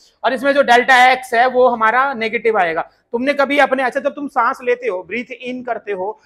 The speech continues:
या breath out करते हो, breath out देख लेते हैं, तो हमारी body से एनर्जी निकलती है, गर्म हवा निकलती है ना, एक बात। दूसरी बड़ी बात, तुम्हारी body का जो temperature maintain रहता है वो respiration की वजह से रहता है।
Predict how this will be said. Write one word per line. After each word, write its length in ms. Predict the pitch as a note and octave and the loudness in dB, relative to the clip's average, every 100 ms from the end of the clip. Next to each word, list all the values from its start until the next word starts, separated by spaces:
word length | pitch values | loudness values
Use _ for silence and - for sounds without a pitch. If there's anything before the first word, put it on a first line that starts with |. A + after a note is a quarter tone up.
| _ | _
या 80 | - | -10
breath 260 | F#3 C4 C4+ | -6 -6 0
out 280 | A3+ C4+ G#3+ | 0 0 -2
करते 200 | G#3 F#3+ | -6 -6
हो, 60 | |
breath 180 | G#3 C#4 | -8 -6
out 180 | B3 C4 | -6 -6
देख 160 | G#3 E3 | -8 -10
लेते 220 | D#3 - | -12 -16
हैं, 80 | D3 _ _ _ A#3 | _ _ _ _ -6
तो 40 | |
हमारी 240 | A3+ B3+ | 0 0
body 240 | - B3+ C4 | 2 0 2
से 100 | C4+ | -2
एनर्जी 300 | B3+ B3+ C4+ | -2 -2 -4
निकलती 320 | B3+ B3+ B3+ | -2 -4 -2
है, 200 | B3+ A#3+ _ _ _ D#3+ | -6 -8 _ _ _ 0
गर्म 260 | A3 C#4 | 2 4
हवा 160 | C#4 C#4 | 4 2
निकलती 340 | C4+ C4 B3+ | 2 -2 -2
है 100 | B3 | -4
ना, 60 | A#3+ | -2
एक 200 | B3 G3+ | -4 -2
बात। 180 | A#3 A#3+ | -2 -2
दूसरी 260 | C4 C4+ C#4 | -6 -8 -2
बड़ी 200 | C4+ C4 | -2 2
बात, 320 | C4 C4+ - - _ | 2 0 -4 -20 _
तुम्हारी 260 | B3 B3+ C4 | -2 0 4
body 280 | B3+ C4 C#4+ | 4 4 2
का 80 | |
जो 100 | C#4 | 0
temperature 500 | C#4+ A#3+ A3+ B3+ C#4 A3+ | 0 -2 0 -2 -2 -4
maintain 420 | A#3 A#3+ C4+ B3 | -8 -4 -4 -2
रहता 280 | A3+ B3 B3+ | -4 0 0
है 100 | C4 | 0
वो 160 | B3+ B3+ | -2 -2
respiration 580 | A#3 - A#3+ A#3 A#3+ | -4 -8 -10 -10 -10
की 100 | G#3+ | -12
वजह 140 | G#3 G3+ | -10 -10
से 140 | G3+ | -12
रहता 240 | D#3+ B2 | -14 -16
है। 40 | _ | _